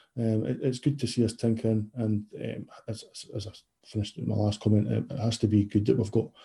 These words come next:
competition for places, it, because we, we, we lacked that last season at times, and certainly, um, after Christmas when the team was playing poorly, we didn't have that strength and depth to, to, to really turn around their form, and, and I'm kinda hoping now that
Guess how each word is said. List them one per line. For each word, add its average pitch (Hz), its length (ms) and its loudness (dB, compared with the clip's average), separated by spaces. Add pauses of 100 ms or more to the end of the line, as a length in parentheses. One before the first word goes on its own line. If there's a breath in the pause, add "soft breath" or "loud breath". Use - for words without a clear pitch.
(220 loud breath)
competition 104 420 0
for 98 140 2
places, 101 440 2
it, - 240 -2
because 104 300 2
we, 107 200 4 (440 loud breath)
we, 113 140 6
we 113 120 8
lacked 113 320 6
that 113 180 4
last 104 260 2
season 104 240 4
at - 120 -4
times, 104 360 4
and 98 120 -2
certainly, 110 500 2 (120)
um, 98 400 0 (340 soft breath)
after 104 280 0
Christmas 107 400 0
when 104 140 6
the 101 120 4
team - 260 4
was 107 120 4
playing 104 380 2
poorly, 110 280 6
we 104 80 4
didn't 110 260 4
have 104 140 0
that 107 300 0
strength 110 420 -2
and 101 140 0
depth 110 400 0
to, 104 160 0 (600 soft breath)
to, 104 200 0
to 107 160 -2
really 104 260 4
turn 107 300 2
around 104 180 4
their 101 80 0
form, 117 320 2
and, 104 240 2
and 107 140 -2
I'm 104 180 -6
kinda 113 180 0
hoping 110 320 2
now 107 340 4
that - 100 -6